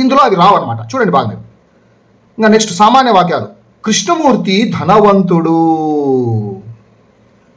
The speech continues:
కృష్ణమూర్తి ధర్మాత్ముడు. ఈ రెండు సామాన్య వాక్యాలను కలిపి సంయుక్త వాక్యంగా ఎలా రాయాలి? కృష్ణమూర్తి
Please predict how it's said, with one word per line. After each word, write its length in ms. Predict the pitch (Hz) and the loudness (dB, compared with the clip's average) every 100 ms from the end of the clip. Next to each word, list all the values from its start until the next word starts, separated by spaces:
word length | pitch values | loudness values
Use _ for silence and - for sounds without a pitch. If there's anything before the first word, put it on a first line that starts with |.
| - | -4
కృష్ణమూర్తి 880 | 202 - - 311 262 226 185 160 170 196 240 - | -2 -2 0 2 4 4 2 0 2 2 0 -2
ధర్మాత్ముడు. 1000 | 165 175 185 185 202 208 196 165 156 160 160 156 151 143 131 123 117 104 104 - _ _ _ _ - | 0 2 4 4 4 2 0 0 0 0 -2 -2 -4 -4 -6 -6 -8 -10 -12 -20 _ _ _ _ -2
ఈ 120 | 233 262 | 2 4
రెండు 160 | 262 226 | 4 4
సామాన్య 360 | 247 247 240 240 226 | 2 4 4 4 2
వాక్యాలను 420 | 226 226 226 220 190 | 2 2 0 0 0
కలిపి 260 | 190 214 220 - | 0 0 0 0
సంయుక్త 360 | 165 196 214 202 190 | 0 2 2 2 4
వాక్యంగా 420 | 190 190 180 180 175 | 2 0 2 2 4
ఎలా 140 | 175 170 | 4 4
రాయాలి? 420 | 165 165 160 156 156 156 - - _ _ _ _ - | 2 2 0 -4 -6 -6 -10 -16 _ _ _ _ -8
కృష్ణమూర్తి 840 | 170 - - 302 277 240 175 180 | -4 -4 0 2 4 4 2 0